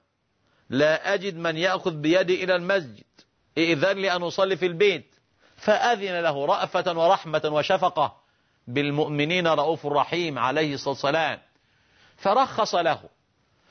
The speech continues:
فلما أخذ الرخصة وانصرف ناداه، قال: "تعالى ارجع، أتسمع النداء؟ أنت بتسمع حي على الصلاة، حي على الفلاح،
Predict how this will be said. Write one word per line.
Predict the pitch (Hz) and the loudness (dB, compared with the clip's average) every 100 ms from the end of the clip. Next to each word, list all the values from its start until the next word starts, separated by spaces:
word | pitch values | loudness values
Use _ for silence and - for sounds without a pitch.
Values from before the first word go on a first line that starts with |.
| _ | _
فلما | - 160 240 226 220 208 185 214 | 0 2 0 0 2 2 2 0
أخذ | 202 185 | 0 2
الرخصة | 175 151 202 - 180 | 2 2 -2 0 4
وانصرف | 156 151 143 147 170 180 _ | 6 4 2 2 4 2 _
ناداه، | - 190 190 226 202 | -2 2 4 4 2
قال: | 180 165 | 0 -4
"تعالى | 170 196 202 220 | 0 2 4 2
ارجع، | 165 139 104 _ _ _ _ _ _ - | 2 -2 -2 _ _ _ _ _ _ -6
أتسمع | 131 202 208 196 175 175 | -2 0 0 0 0 0
النداء؟ | 170 160 196 214 - - | -2 0 2 2 -2 -10
أنت | 143 139 | -6 -4
بتسمع | 120 196 190 165 | -2 -2 0 -2
حي | - 180 180 | -2 0 2
على | 160 156 | 4 4
الصلاة، | 151 - 151 180 160 | 2 0 2 2 0
حي | - 165 170 156 | 0 -4 -2 0
على | 151 | 0
الفلاح، | 147 156 160 202 214 | 0 0 2 2 0